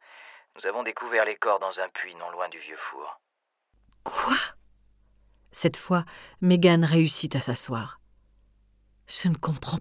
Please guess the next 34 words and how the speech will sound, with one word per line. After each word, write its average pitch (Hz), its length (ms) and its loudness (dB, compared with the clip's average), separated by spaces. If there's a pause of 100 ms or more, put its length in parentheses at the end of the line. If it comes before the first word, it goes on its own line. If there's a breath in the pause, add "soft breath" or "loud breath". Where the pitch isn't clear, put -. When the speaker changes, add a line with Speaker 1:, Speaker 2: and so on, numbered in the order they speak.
Speaker 2:
pas. 185 220 0 (500 loud breath)
Stuart 185 380 6
Green 185 260 8
aussi ? - 340 2
Speaker 1:
Probablement, 90 580 2
l'identification 80 840 -12
est 64 140 -14
en 67 60 -14
cours. - 280 -14 (520)
Speaker 2:
En 156 140 2
parlant 156 440 0
de 135 100 -2
digérer. 139 680 -4 (1200)
Attendez, 143 400 -4 (800 soft breath)
quelqu'un 220 380 4
les 190 200 6
aurait 170 140 6
tous - 280 -8
tués ? - 360 2 (260)
Speaker 1:
Je - 60 -14
vous 110 80 -12
donnerai 120 260 2
les 110 100 0
détails 104 340 -2
plus - 180 -14
tard. 85 420 -2
Pour 87 160 -12
le 87 60 -14
moment, 92 340 -6
j'ai 87 80 -14
besoin 90 280 -10
de 82 40 -16
votre 76 220 -12
aide. 71 180 -12